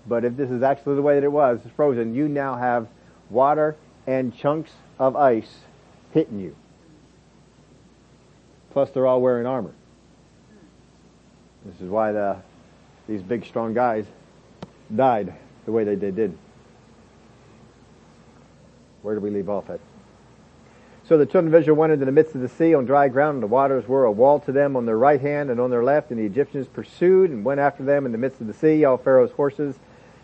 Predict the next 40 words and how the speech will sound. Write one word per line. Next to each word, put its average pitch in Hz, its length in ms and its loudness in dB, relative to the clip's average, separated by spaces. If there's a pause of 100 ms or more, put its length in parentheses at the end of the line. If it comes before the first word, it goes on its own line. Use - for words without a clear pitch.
(220)
his - 160 -20
chariots, 151 320 8
and 147 80 0
his 143 100 -4
horsemen. 131 360 -4
Now 131 160 2
it 120 120 -4
came 147 160 -4
to 139 80 -6
pass 151 320 -2
in 147 60 -6
the 135 60 -4
morning, 165 440 2
watch, 147 240 0 (600)
that 107 100 -6
the 101 60 -10
Lord 139 260 4
looked 135 300 0
down 139 220 2
upon 139 320 -2
the 131 140 2
army 143 300 2
of 123 100 2
the 117 60 -2
Egyptians 151 480 -2 (140)
through 196 240 4
the 170 80 0
pillar 151 320 2
of 127 60 0
fire 139 360 2
and 117 140 -4
cloud, 127 380 0 (340)
and 120 140 -2
he 127 60 -2
troubled 117 680 0
the 117 120 -2
army 123 260 -2
of 117 80 -2
the 110 80 0
Egyptians. 139 540 -6